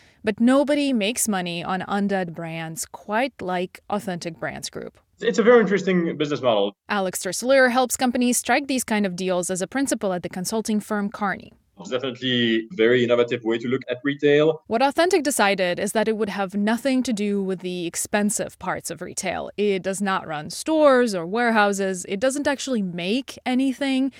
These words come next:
Speaker 1: Instead, it owns the label, the branding, and sells licensing rights.
Speaker 2: You know, manufacturer, the actual company that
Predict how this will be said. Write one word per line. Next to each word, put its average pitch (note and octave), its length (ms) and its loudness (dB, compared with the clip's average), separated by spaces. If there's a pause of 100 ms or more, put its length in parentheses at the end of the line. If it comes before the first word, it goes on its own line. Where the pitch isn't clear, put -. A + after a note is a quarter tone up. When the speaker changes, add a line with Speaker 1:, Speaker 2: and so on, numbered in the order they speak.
(300)
Speaker 1:
Instead, A#3+ 760 2
it - 180 -6 (140)
owns A#3 640 2
the E3 100 -8
label, A#3+ 680 2
the F3+ 140 -6
branding, A3 960 0
and G3 260 -6
sells G#3+ 720 0
licensing G3 640 -4
rights. - 540 -8
Speaker 2:
You A#2+ 100 -4
know, G#2+ 100 -2
manufacturer, B2+ 760 0
the A2+ 160 -8
actual C3 400 -2
company D3 560 2
that G#2+ 240 2